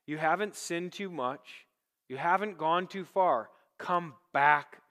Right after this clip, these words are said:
to God. And that's found in Luke chapter fifteen. If you want to write that down and read about the prodigal son this week, that'd be good. It's a great story. And we're all the prodigal son. Unless we're not, and then we're the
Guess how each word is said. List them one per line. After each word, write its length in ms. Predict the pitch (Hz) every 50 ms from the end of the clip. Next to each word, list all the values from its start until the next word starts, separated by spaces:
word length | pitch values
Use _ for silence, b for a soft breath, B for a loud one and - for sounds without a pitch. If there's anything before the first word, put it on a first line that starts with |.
| _ -
to 100 | 135 123
God. 380 | 120 123 123 117 107 104 98 _ _ _ _ _ _ _ _ _ _ _ _ _ _ _ _ _ -
And 180 | 135 135 135 143
that's 180 | 156 175 -
found 300 | - - 202 190 185 175
in 180 | 147 131 131 131
Luke 180 | 143 156 156 -
chapter 300 | - - 156 139 - -
fifteen. 420 | 131 - 151 131 - - - 143 127
If 120 | 117 -
you 60 | -
want 100 | 170 190
to 40 | 190
write 240 | 160 151 156 165 -
that 180 | 180 151 131 -
down 280 | 131 131 139 151 151
and 180 | 127 110 101 104
read 380 | 117 123 143 160 180 180 185 - _ _ _ _
about 200 | 131 143 135 -
the 60 | 127
prodigal 500 | - - - 135 127 135 147 - 139 131
son 440 | - - - 127 120 131 156 175 165 _ _
this 200 | 160 160 - -
week, 280 | 180 185 202 196 _ _ _ _ _ _ -
that'd 180 | - 165 190 196
be 100 | 233 202
good. 320 | 147 - 202 220 160 - - _ _ _ _ _ _ _ _ _ _ _ _ _ _ _ _ _ _ _ _ _ _
It's 80 | -
a 40 | 190
great 280 | 175 170 190 202 196 -
story. 460 | - - 170 175 196 180 139 - - _ _ _ _ _ _ _ _ _ _ _ _ _ _ _ -
And 240 | 160 160 156 - - _ _ _ _ _ -
we're 200 | 143 151 165 -
all 380 | - 160 165 180 196 208 214
the 120 | 185 175 165
prodigal 500 | - - 180 165 170 170 160 - 143 135
son. 380 | - - 180 160 139 110 95 - _ _ _ _ _ _ _ _ _ _ _ _ _ _ _ _ _ _ _ _ _ _ _ _ _ -
Unless 600 | 185 196 202 208 220 254 269 269 240 - - 190
we're 160 | 175 185 185
not, 380 | 190 208 214 175 143 135 147 -
and 120 | 160 156 165
then 180 | 170 185 196
we're 180 | 196 190 185 180
the 240 | 156 165 156 151